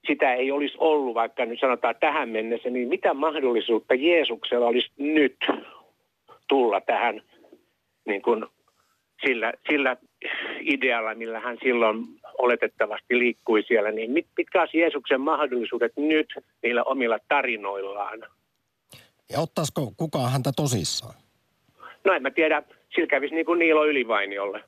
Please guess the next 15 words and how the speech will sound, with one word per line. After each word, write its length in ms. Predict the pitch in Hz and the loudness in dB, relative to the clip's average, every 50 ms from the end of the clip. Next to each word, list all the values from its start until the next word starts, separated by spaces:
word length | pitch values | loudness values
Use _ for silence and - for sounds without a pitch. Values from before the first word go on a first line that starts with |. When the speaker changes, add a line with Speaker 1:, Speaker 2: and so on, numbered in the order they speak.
| _ _ | _ _
Speaker 1:
Aika 140 | - - 120 | -8 -6 -4
huonosti, 340 | 151 156 123 120 117 - 139 127 - - | -2 -2 -2 -2 -2 -2 -2 -2 -2 -2
kuka, 260 | - 147 - 131 - | -4 -2 0 -2 -2
sehän 160 | - 143 127 | -2 -2 0
on 60 | 143 | 0
ihan 140 | 147 139 127 - | 0 -2 0 2
pelle. 340 | 143 123 104 104 104 101 - - - - _ _ _ _ _ _ _ - _ _ - - | 2 2 2 2 -2 -4 -6 -10 -16 -18 _ _ _ _ _ _ _ -20 _ _ -6 -2
Siis 140 | 156 147 | 0 0
Niilohan 320 | 160 165 135 120 113 131 151 | 2 2 2 2 0 0 -2
yritti 240 | 160 156 - - 156 | -4 -6 -6 -6 -6
niitä 180 | 151 131 - | -4 -4 -2
kaikenlaisia 400 | - 156 151 139 151 147 143 151 | 0 0 0 2 0 0 0 -2
kaatumistemppuja 880 | - - 156 147 - 147 143 139 - _ 160 151 135 - - 147 139 127 | 0 0 0 0 0 -4 -8 -10 -6 _ -4 -4 -4 -2 0 2 2 2
sun 140 | - 147 147 | 2 0 2
muita. 280 | 147 147 139 120 147 | 2 2 2 2 0